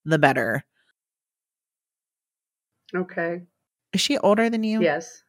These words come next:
Speaker 2: just two years.
Speaker 1: Okay. Uh, yep. All right. So your dad dying,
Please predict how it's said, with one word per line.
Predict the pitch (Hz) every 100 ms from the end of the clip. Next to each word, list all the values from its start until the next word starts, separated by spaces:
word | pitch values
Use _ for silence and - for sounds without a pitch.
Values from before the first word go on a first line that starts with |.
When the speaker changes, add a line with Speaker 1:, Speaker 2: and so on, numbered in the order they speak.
| _
Speaker 2:
just | - 196 -
two | 202 175
years. | 160 156 175 - - _ _ _ _ _ _ _ _ _ _ _ _ 170
Speaker 1:
Okay. | 165 156 147 - -
Uh, | 175 156
yep. | 170 165 - _
All | 180
right. | 147 - -
So | 196 175 170 - _ _ _ _ _ _ _ _ _ _ _ _ _ _ _ _ _ _ _ _ _ _ _ _ _ _ _ _ _ _ _ _ _ _ _ _ _ _ _ _ _ _ _ _ _ _ _ _
your | 190 190
dad | 185 202 202
dying, | 185 185 185 180 180 180 185